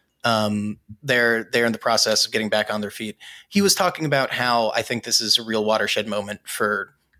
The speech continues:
governance and lending protocols. Um, and you were touching on this a bit, like,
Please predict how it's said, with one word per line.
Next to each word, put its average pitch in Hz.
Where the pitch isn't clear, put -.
governance 110
and 95
lending 73
protocols. -
Um, 104
and 127
you 135
were 139
touching -
on 98
this 92
a -
bit, -
like, 107